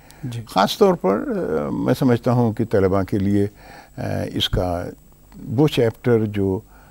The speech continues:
Speaker 2: तस्करों से मुताल्लिक़ है, वो अहम है, क्योंकि एक मसला हमेशा, ज़फ़र साहब, ये
Speaker 1: जी,
Speaker 2: रहा,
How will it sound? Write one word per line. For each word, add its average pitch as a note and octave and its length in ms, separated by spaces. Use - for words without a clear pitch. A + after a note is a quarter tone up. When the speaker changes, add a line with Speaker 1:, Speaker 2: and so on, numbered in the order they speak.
Speaker 2:
तस्करों C3+ 460
से A2 180
मुताल्लिक़ G2+ 720
है, F2+ 220
वो C3+ 60
अहम C3+ 340
है, D#2 220
क्योंकि F#3 240
एक F3+ 140
मसला D#3 340
हमेशा, A#2+ 520
ज़फ़र F#2+ 240
साहब, F#2+ 300
ये F#2 140
Speaker 1:
जी, F#2 160
Speaker 2:
रहा, A2+ 120